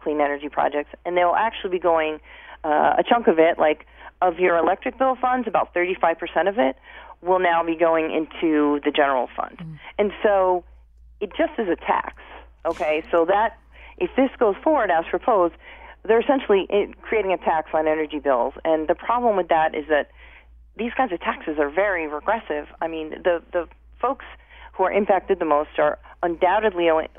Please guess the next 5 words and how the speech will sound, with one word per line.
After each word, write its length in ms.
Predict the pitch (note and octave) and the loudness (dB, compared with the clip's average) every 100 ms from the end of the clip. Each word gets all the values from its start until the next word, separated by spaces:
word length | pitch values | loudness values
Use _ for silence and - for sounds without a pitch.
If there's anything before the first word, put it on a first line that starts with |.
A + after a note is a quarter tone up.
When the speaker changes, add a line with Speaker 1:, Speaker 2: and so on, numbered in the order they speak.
| D#3 | -2
Speaker 1:
low-income 760 | E3 D#3+ D#3+ D#3 D#3 C#3+ C#3+ C#3+ - - - | 0 0 -4 -6 -2 -2 -2 -12 -18 -18 -4
households 640 | F3+ D#3 - C#3 C#3 D#3+ - | 0 0 0 0 2 0 -2
who 140 | F#3+ | -2
pay 520 | E3+ G3 E3 E3 D#3+ D#3+ - - - F3 | 0 2 4 4 2 -2 -12 -20 -12 -6
enorm-, 520 | F3 G#3 A#3+ - | 0 0 0 -4